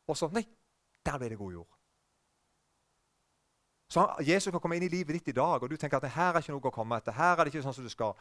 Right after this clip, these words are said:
Så kommer Jesus inn med såkornet sitt, og så merker du, «Hei, her skjedde det noe. Her som jeg ikke trodde det var liv, her er det liv. Her som jeg ikke trodde det var håp, her er det håp. Her jeg ikke trodde det var lys, her er det lys.» Så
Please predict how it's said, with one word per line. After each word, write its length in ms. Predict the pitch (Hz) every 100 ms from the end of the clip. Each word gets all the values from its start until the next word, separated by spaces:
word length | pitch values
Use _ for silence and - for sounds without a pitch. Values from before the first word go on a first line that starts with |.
| - -
Så 160 | -
kommer 160 | 147 151
Jesus 260 | 165 147 170
inn 140 | 190 - _ -
med 80 | 127
såkornet 440 | 127 127 160 156 120
sitt, 160 | -
og 80 | 139
så 60 | 139
merker 160 | -
du, 80 | 139 -
«Hei, 80 | 240 _ _ _ 220
her 80 | -
skjedde 240 | 127 190
det 80 | 202
noe. 160 | 90 - _ _ _ _ _ _ _ _
Her 140 | 196 208
som 100 | 185
jeg 120 | 165
ikke 100 | 190 170
trodde 180 | 175
det 80 | 175
var 140 | 151 143
liv, 240 | 190 101 - _ _ _ -
her 160 | 170 165
er 80 |
det 60 | 123
liv. 160 | 147 - _ _ _ _ _ _ _ _ _ _ _ _ _ -
Her 80 | 185
som 100 | 190
jeg 140 | 165
ikke 80 | 185
trodde 160 | 170 170
det 100 | 170
var 80 | 127
håp, 220 | 190 190
her 140 | 190
er 40 | 123
det 60 |
håp. 240 | 143 160 -
Her 140 | 185
jeg 60 | 170
ikke 100 | 175
trodde 160 | 175
det 60 | 165
var 80 | 156
lys, 160 | 196 -
her 140 | 214
er 20 |
det 140 | 117 175
lys.» 160 | - - - _ _ _ _ _ _ _ _ _ _ _ _ _ _ _ _ _ _ _ _ _ _ _ _ _ -
Så 160 | 156